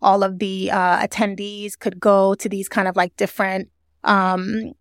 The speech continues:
you know, installations where there were kind of, like, they could reimagine the cover, um, shooting it with the camera, with the cell phone, the Google Pixel cell phone. Um, but there were these kind of different backdrops that you could choose from. And,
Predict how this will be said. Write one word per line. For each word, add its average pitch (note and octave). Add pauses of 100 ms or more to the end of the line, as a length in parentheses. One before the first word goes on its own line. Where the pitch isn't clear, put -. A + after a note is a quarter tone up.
you A3
know, F#3+
installations A#3
where F#3 (140)
there G3
were F#3
kind F#3
of, F3+
like, F3+
they G3
could F#3
reimagine F#3
the F#3
cover, -
um, G3
shooting A3
it G3+
with G3+
the A3
camera, F#3+
with F#3+
the G3
cell F3+
phone, F#3
the F3+
Google F3+
Pixel F#3
cell F3
phone. G3 (440)
Um, F3+
but G3
there G3+
were F#3+
these F#3
kind F#3+
of F3
different F#3+
backdrops E3+
that -
you G3+
could F#3+
choose F#3+
from. F#3
And, G#3+